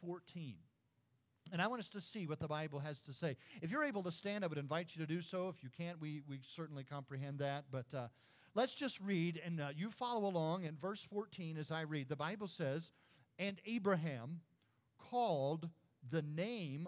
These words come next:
of that place Jehovah Jireh, as it is said,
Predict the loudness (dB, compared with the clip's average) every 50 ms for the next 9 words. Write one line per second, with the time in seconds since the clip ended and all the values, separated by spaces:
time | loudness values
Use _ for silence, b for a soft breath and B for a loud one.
0 | -6 -2 -2 -2 0 2 2 2 2 2 -2 -4 -10 -4 -2 0 0 0 0 -2
1 | -8 -10 -10 -10 -12 -12 -16 _ _ _ _ _ _ _ _ _ _ _ -14 -6
2 | 0 0 2 2 2 2 2 2 4 6 6 6 8 6 4 2 -4 _ _ _
3 | _ _ _ _ _ _ _ -10 -2 0 0 0 0 -2 -2 -4 -6 -10 -14 _
4 | _ _ _ _ _ _ _ _ _ _ _ _ _ _ _ _ _ _ _ _
5 | _ _ _ _ _ b b b b b b b b b b b b _ _ _
6 | _ _ _ _ _ -4 -2 0 0 2 0 0 -2 -2 -2 0 0 0 -2 -4
7 | -6 -6 -4 -2 -2 0 -2 -2 -4 -6 -8